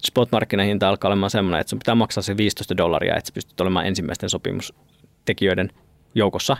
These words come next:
ja saamaan niin kuin just vaikka Kasa-, Ka-, Kasatopromin ja Kamekon kanssa edullisempia sopimuksia, koska ni-, niiden kanssa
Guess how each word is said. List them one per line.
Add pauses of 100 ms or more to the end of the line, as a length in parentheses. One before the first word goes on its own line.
ja
saamaan
niin
kuin
just
vaikka
Kasa-, (220)
Ka-,
Kasatopromin
ja (280)
Kamekon
kanssa (420)
edullisempia
sopimuksia,
koska (320)
ni-,
niiden
kanssa